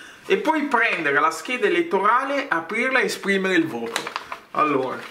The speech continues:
in-, prima di tutto c'è questo, il pappardello da leggere. Per cosa si vota? Bla, bla, bla.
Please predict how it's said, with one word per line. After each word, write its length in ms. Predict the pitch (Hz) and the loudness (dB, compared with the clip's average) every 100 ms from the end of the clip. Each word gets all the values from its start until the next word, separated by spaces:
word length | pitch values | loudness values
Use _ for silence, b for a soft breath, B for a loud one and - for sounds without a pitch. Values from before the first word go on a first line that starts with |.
| - | -8
in-, 260 | 143 156 156 | 0 0 2
prima 280 | 202 226 | 2 2
di 100 | 214 | 2
tutto 300 | 208 269 240 | 0 0 0
c'è 160 | 226 170 | 0 0
questo, 680 | 160 254 254 - 202 165 B B B - | 2 0 0 0 0 0 B B B -4
il 220 | 175 170 | -2 0
pappardello 880 | 202 196 196 190 165 175 170 160 139 | 0 0 0 2 2 2 2 2 2
da 160 | 139 | 2
leggere. 680 | 147 147 143 139 180 220 233 B B B B B B | 2 0 -2 -2 0 0 -2 B B B B B B
Per 200 | - 262 | 0 2
cosa 280 | - 240 233 | 2 2 2
si 160 | 214 196 | 0 -2
vota? 400 | 175 175 156 151 | 0 0 0 0
Bla, 160 | 170 | 2
bla, 200 | 175 170 | 2 2
bla. 220 | 165 170 | 0 0